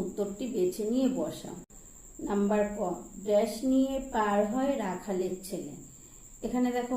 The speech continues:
অপশানে দিয়েছে গরু আর মোষ। তো মোষ নিয়ে পার হয় রাখালের ছেলে। নাম্বার খ, দাদা কেনে ড্যাশ আতা। এখানে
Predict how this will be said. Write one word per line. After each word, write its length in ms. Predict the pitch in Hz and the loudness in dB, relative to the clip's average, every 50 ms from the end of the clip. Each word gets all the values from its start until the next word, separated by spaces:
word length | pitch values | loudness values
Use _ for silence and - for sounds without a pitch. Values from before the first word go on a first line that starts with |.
| 226 208 | 2 2
অপশানে 340 | 202 196 - 233 220 220 226 214 | 2 0 -2 -4 -2 -2 0 0
দিয়েছে 300 | 226 226 220 214 220 247 208 - 214 | 2 0 0 0 0 -2 -2 -2 0
গরু 320 | 190 180 175 180 185 233 285 - 359 - - - - - - | 0 2 4 4 4 2 2 0 -4 -6 -12 -18 -16 -10 -6
আর 100 | 180 180 170 165 165 | -4 0 0 2 2
মোষ। 260 | 160 - - - - - - - - - - - - - - - - - - | 2 0 -2 -4 -10 -14 -16 -18 -18 -20 -20 -20 -20 -20 -20 -20 -18 -10 -6
তো 80 | 214 208 185 180 175 - - - 202 | -4 -2 -2 -2 -2 -4 -6 -4 -2
মোষ 280 | 202 208 208 226 233 - - - - 269 262 | 0 2 2 2 2 -2 -4 -4 0 2 2
নিয়ে 200 | 254 247 247 240 233 - - | 4 4 4 2 2 0 -2
পার 180 | 202 180 180 185 202 233 | 0 2 2 2 2 2
হয় 200 | 262 311 403 415 311 214 | 2 2 2 0 0 -2
রাখালের 480 | 170 - - - 185 165 160 156 156 - - - | -4 -4 -4 -4 -4 -2 -2 -2 -4 -6 -10 -12
ছেলে। 280 | - - 147 156 - 175 180 - - - - - - - - - - | -10 -8 -8 -8 -8 -10 -12 -14 -16 -20 -20 -20 -20 -20 -14 -12 -8
নাম্বার 340 | 214 214 190 190 190 208 208 208 202 | -4 -2 0 2 4 4 2 2 0
খ, 40 | - - 175 170 170 - 175 | -2 -2 -2 -2 -2 -2 -2
দাদা 300 | 170 175 269 - 196 196 220 311 - | 0 0 0 0 -2 -2 -4 -4 -4
কেনে 360 | - 233 226 220 226 226 240 262 269 - - | -2 -2 -2 0 0 -2 -2 -2 -2 -2 -2
ড্যাশ 340 | 196 185 185 185 202 226 214 - - - - 175 170 | 0 0 2 2 0 -2 -2 -6 -10 -8 -8 -6 -6
আতা। 300 | 170 - - - 131 127 123 - - - - - - - - - - - - - - | -6 -8 -10 -12 -12 -12 -12 -14 -18 -20 -20 -20 -20 -20 -20 -20 -20 -20 -16 -10 -6
এখানে 240 | 233 247 254 262 | -2 -2 0 0